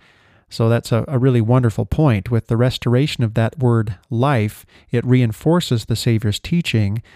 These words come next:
that he is the Father and the Son. Let's pause for just a moment and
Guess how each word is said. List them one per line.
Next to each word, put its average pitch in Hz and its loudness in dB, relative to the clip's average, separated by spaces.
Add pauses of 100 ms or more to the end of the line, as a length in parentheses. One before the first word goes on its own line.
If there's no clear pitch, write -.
(140)
that 110 -4
he 117 2
is 110 0
the 113 -4
Father 104 0
and 107 -2
the 101 -4
Son. 104 -2 (1080)
Let's - -4
pause 165 0
for - 0
just 127 0
a 127 2
moment 123 2
and 120 0